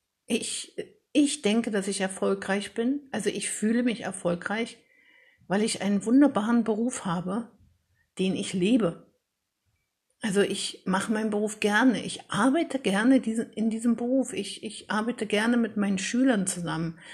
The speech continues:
Das ist so wunderbar. Das ist so schön. Und das ist für mich Erfolg. Dass ich ein Leben führen kann, dass ich zur Arbeit gehen kann und sage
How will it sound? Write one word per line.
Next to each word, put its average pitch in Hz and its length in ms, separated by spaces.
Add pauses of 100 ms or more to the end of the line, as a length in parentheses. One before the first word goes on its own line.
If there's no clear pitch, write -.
(160)
Das 208 100
ist 233 180
so 214 140
wunderbar. 208 840 (280)
Das 185 160
ist 180 180
so 196 100
schön. 190 680 (480)
Und 196 100
das 185 180
ist 180 140
für 196 100
mich 180 200
Erfolg. 185 600 (600)
Dass 185 160
ich 175 160
ein 165 180
Leben 233 720 (140)
führen 214 340
kann, 233 320
dass 196 140
ich - 160
zur - 180
Arbeit 196 360
gehen 190 360
kann 185 320
und 185 180
sage 185 480